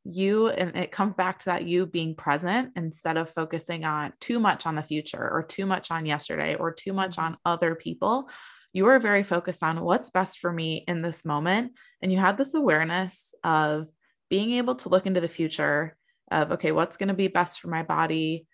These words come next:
Speaker 1: throughout this pregnancy? What's gonna help me?" Just,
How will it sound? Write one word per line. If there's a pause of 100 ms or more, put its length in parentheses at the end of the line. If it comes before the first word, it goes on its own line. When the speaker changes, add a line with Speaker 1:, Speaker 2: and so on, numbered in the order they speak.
(180)
Speaker 1:
throughout
this
pregnancy?
What's
gonna
help
me?" (400)
Just,